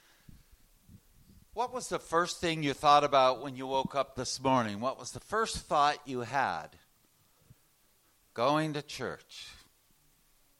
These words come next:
The first thought we have, and if somebody said, "Well, I didn't have a thought," you're lying to yourself. Because we all have thoughts. They go through our head over and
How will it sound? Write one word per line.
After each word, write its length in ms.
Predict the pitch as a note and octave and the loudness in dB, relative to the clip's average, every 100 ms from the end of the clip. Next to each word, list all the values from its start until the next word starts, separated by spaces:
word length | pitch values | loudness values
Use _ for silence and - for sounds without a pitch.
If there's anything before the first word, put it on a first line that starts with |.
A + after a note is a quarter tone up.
| _ _ _ _ _ _ _ _ _ _ _ _ - _ _ _ _ _ _ _ _ _ _ _ _ | _ _ _ _ _ _ _ _ _ _ _ _ -20 _ _ _ _ _ _ _ _ _ _ _ _
The 100 | C3+ | -14
first 580 | - - G#3 G#3+ - - | -8 2 4 4 0 -6
thought 500 | - E3 D#3+ D#3 - | 2 4 4 2 -2
we 180 | D3 C#3 | -8 -8
have, 500 | A#2+ A#2 F#2+ D#2 F2 - - | -6 -6 -6 -6 -12 -20 -16
and 160 | A#2+ A#2+ | -12 -12
if 140 | - | -12
somebody 480 | - E3+ F3 D#3+ C3+ | -2 -2 0 -4 -6
said, 220 | - C#3 | -8 -4
"Well, 100 | B2 | -2
I 80 | A#2+ | -2
didn't 240 | B2+ B2+ | -4 -10
have 220 | B2+ C3 | -10 -8
a 40 | A2+ | -10
thought," 460 | - A2+ A#2 - | -2 0 2 0
you're 180 | A2 A#2 | -2 -2
lying 600 | A2+ G2 F2+ E2+ F2 F2 - _ _ _ - | 0 0 -4 -8 -14 -16 -20 _ _ _ -12
to 80 | C3+ | -8
yourself. 880 | A2+ G#2+ - G#2 D2+ D2+ - - - _ _ _ _ - | -6 -6 -6 -6 -8 -12 -20 -20 -20 _ _ _ _ -10
Because 340 | C#3+ E3 D#3+ | -6 -2 -2
we 160 | C#3+ E3+ | -2 2
all 260 | E3+ D3+ | 2 2
have 220 | A#2 G2+ - | -4 -8 -10
thoughts. 460 | - E2+ D2 - | -12 -12 -12 -16
They 100 | A2+ | -14
go 240 | A2 D#3 F3+ | 0 0 0
through 220 | - D#3+ | -4 -2
our 160 | C3+ | -2
head 260 | A#2+ A2 F2+ | -2 -6 -2
over 560 | A#2 C#3 B2+ G#2+ G2 E2+ | 2 2 2 -2 -8 -8
and 180 | F#2 | -10